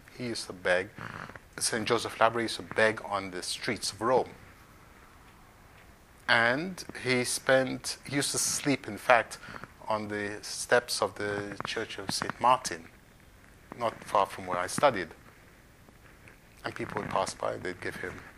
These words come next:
um, food, daily food. And he spent all his time before the sacrament. It's only after he died that his holiness was discovered.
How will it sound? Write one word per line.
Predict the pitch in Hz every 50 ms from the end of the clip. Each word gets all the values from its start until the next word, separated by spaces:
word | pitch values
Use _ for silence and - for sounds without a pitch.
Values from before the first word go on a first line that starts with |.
| - - - - - - - - -
um, | 82 85
food, | - - - - 92 101 127 - -
daily | - 147 - - -
food. | - - - - - - - - - - - - - - - - - -
And | -
he | 123
spent | - - - 143 139 135
all | 147 165
his | 165 131 - -
time | - 98 95 95 95
before | 90 - - - 85 -
the | - -
sacrament. | - - - 85 - - - - - - - - - - - - - - - - - - - - - - - - - - - - - -
It's | 117 - 165
only | 185 185 147
after | 120 110 104 - - -
he | - - -
died | - 101 98 85 78 82 92 101 - - -
that | - 101 - - -
his | - 95 92 87 - -
holiness | - - 135 147 147 120 92 90 87 - - - -
was | 90 87 90 90 - 87
discovered. | - - - - 131 131 117 92 78